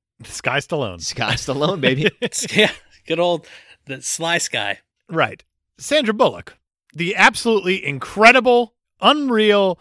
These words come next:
Speaker 1: unbelievable, greatest person alive, Sandra Bullock.
Speaker 2: Oh, my God. America's sweetheart, but go on.
Speaker 3: Gross.
Speaker 1: She says it's like a bidet. There's several processes. You have a number one, you have a number two, and then you have a cleanup. So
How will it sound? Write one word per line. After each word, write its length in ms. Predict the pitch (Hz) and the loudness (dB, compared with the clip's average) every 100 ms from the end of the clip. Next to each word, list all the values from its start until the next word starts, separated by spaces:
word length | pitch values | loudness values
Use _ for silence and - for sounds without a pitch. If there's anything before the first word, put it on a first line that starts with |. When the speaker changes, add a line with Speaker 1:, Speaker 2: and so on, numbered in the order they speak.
| _ - | _ -4
Speaker 1:
unbelievable, 760 | 240 240 214 202 185 175 175 | -2 0 0 -2 -4 -4 -4
greatest 360 | 156 196 190 - | -2 -4 -4 -6
person 280 | 185 - 160 | -8 -6 -8
alive, 260 | 139 135 - | -6 -6 -6
Sandra 260 | 151 127 | -8 -6
Bullock. 280 | 123 131 - | -4 -4 -4
Speaker 2:
Oh, 20 | |
my 120 | 95 95 | -10 -12
God. 220 | 107 107 | -8 -8
America's 300 | 107 127 98 | -6 -6 -6
sweetheart, 480 | - 117 104 95 92 | -10 -8 -6 -6 -6
but 80 | 101 | -8
go 180 | 120 107 | -6 -6
on. 260 | 92 104 143 - - | -6 -8 -10 -16 -20
Speaker 3:
Gross. 880 | - 107 95 110 107 101 - - - _ _ _ _ | -18 -16 -12 -8 -8 -10 -12 -12 -16 _ _ _ _
Speaker 1:
She 260 | - 202 | -8 -6
says 240 | 190 185 156 | -6 -6 -8
it's 100 | 147 | -8
like 120 | 139 | -8
a 40 | |
bidet. 400 | 120 98 73 71 - | -8 -12 -16 -20 -18
There's 160 | 104 | -12
several 340 | 170 143 139 127 | -10 -10 -12 -12
processes. 600 | 127 110 107 92 92 101 | -12 -12 -14 -16 -18 -12
You 80 | |
have 180 | 107 113 113 | -10 -10 -12
a 60 | |
number 200 | 107 92 | -16 -14
one, 220 | 95 139 | -14 -12
you 60 | 156 | -12
have 80 | 117 | -14
a 40 | |
number 140 | 107 101 | -14 -12
two, 160 | 156 | -10
and 80 | 156 | -10
then 60 | 135 | -10
you 60 | |
have 80 | 143 | -12
a 40 | - | -12
cleanup. 360 | 226 143 - | -14 -16 -16
So 240 | - 98 | -12 -12